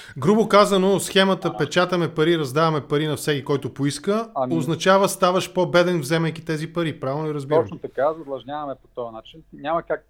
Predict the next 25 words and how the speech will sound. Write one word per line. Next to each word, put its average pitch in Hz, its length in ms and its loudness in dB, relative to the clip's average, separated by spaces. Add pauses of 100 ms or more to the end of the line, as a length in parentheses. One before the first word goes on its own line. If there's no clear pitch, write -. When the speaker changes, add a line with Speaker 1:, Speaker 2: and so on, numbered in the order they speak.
Speaker 2:
нали 135 260 -14
знаете, 175 260 -4
че - 140 -14
няма 156 160 -4
как 151 180 -6
да 139 80 -14
си 131 160 -16
раздадем 120 360 -2
едни 127 120 -2
пари 123 240 -4
и 139 40 -2
да 123 60 -10
забогатеем 104 500 -12
от 95 80 -20
тази 98 240 -8
работа. 101 280 -8
Обаче 147 380 0
това, 170 160 0
което 170 220 -10
се 135 80 -20
случва, 165 320 -10
е, - 20 -4
че 214 120 -6 (140)
Speaker 1:
Не, 196 140 10
зависи. 190 520 4